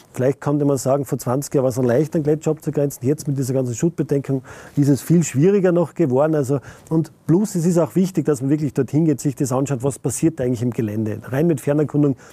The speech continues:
ist es einfach zu wenig, nicht? Also, und das heißt, diese Bergbegeisterung, die musst du natürlich mitbringen, nicht? Diese bergbegeisterten Menschen haben wir immer wieder neue dabei in den Teams und das funktioniert sehr gut. Also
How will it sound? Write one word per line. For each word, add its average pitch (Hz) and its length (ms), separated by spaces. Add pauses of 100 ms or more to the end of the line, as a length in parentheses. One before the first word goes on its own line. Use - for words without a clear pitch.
(140)
ist 131 140
es 120 120
einfach 117 300
zu - 140
wenig, 104 320
nicht? - 20
Also, 156 340
und 151 180
das 156 120
heißt, 185 220 (340)
diese 165 220
Bergbegeisterung, 170 920
die 127 80
musst 143 220
du 139 40
natürlich 127 200
mitbringen, 185 500
nicht? 175 180 (580)
Diese 175 200
bergbegeisterten 143 840
Menschen 139 360
haben 131 140
wir 143 100
immer 160 300
wieder 151 240
neue 131 300
dabei 131 340
in 147 160
den 135 240
Teams 143 340
und 135 140
das 127 100
funktioniert 139 560
sehr 139 200
gut. 143 280
Also 131 280